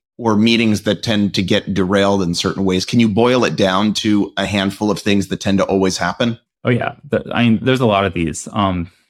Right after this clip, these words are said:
Speaker 2: so, so one, if you go in with, like, total conviction, like, if the decision's already made and you're not willing to tolerate feedback, those meetings always go badly 'cause execs think they're there to give feedback. Two, I, I think some people want to engage with feedback immediately.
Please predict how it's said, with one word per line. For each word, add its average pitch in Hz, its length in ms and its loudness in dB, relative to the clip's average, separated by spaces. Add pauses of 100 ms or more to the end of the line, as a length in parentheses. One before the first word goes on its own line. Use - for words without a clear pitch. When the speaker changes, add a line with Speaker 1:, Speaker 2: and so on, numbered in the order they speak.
Speaker 2:
so, - 240 -2
so 139 200 2
one, 143 380 2
if 123 120 0
you 135 60 4
go 135 240 2
in 151 160 2
with, 120 100 2
like, 95 140 -4
total 110 260 2
conviction, 110 680 0
like, 95 200 -2
if - 100 -4
the 98 80 -4
decision's 120 440 2
already 98 280 2
made 90 420 -2 (120)
and 101 100 -6
you're 95 100 -2
not 92 260 0
willing 92 280 0
to 90 60 -6
tolerate 87 460 -2
feedback, 107 600 -4 (200)
those 110 180 0
meetings 101 320 2
always 90 260 -2
go 92 120 -6
badly 87 640 -6
'cause 95 120 -8
execs - 680 -4
think 95 240 -4
they're 92 140 -4
there 90 160 0
to 90 80 -2
give 87 180 -6
feedback. 90 540 -6
Two, 123 680 2
I, 104 120 0
I 120 120 -2
think 120 280 0 (160)
some 135 220 0
people 120 460 0
want 113 240 2
to 110 180 0
engage 101 760 0
with 104 180 -4
feedback 95 580 -2
immediately. 101 800 -2